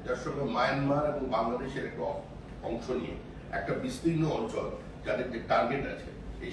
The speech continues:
সাতটা সীমান্তবর্তী জেলা সেটা অন্তর্গত। গত কুড়ি বছরে এখানকার সীমান্তের ডেমোগ্রাফি বদলে গিয়েছে।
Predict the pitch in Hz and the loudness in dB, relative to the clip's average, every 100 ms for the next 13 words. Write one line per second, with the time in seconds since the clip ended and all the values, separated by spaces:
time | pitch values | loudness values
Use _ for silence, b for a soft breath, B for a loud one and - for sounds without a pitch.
0 | - - 135 135 123 113 107 107 107 107 | -4 -2 0 -2 -4 -2 -2 -2 -4 -4
1 | 127 120 101 - - - - - - - | -4 -4 -2 -2 -2 -4 -8 -12 -12 -8
2 | - 104 - 113 - 117 - - - - | -4 -2 -2 -4 -4 -4 -4 -6 -8 -12
3 | - - - - 170 - 220 233 - - | -10 0 2 4 2 0 6 6 6 2
4 | - - - - - 117 143 143 147 - | -2 -8 -8 -10 -6 -2 2 2 4 4
5 | - - - - 131 160 185 175 180 120 | 2 -4 -10 -10 2 6 6 6 2 0
6 | 123 117 - - - 104 - 95 - - | -2 -2 -4 -6 -4 -4 -2 -4 -4 -8
7 | - | -10